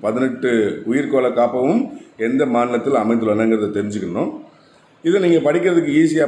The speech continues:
படிக்கணும்னா, நீங்க மேப்பை வச்சு படிச்சீங்கன்னா கொஞ்சம் நல்லது. மேப்பை வச்சு compare பண்ணி படிச்சீங்கன்னா ஈஸியா மனப்பாடம் ஆகும். இந்த இதை பத்தி இன்னும் நம்ம என்ன extra தகவல் தெரிஞ்சுக்கலாம்னா,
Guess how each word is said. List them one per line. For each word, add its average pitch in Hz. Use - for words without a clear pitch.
படிக்கணும்னா, 117
நீங்க 120
மேப்பை 147
வச்சு 120
படிச்சீங்கன்னா 113
கொஞ்சம் 110
நல்லது. 101
மேப்பை 143
வச்சு 117
compare 120
பண்ணி 107
படிச்சீங்கன்னா 127
ஈஸியா 123
மனப்பாடம் 95
ஆகும். 117
இந்த 190
இதை 190
பத்தி 165
இன்னும் 151
நம்ம 143
என்ன 131
extra 110
தகவல் 113
தெரிஞ்சுக்கலாம்னா, 101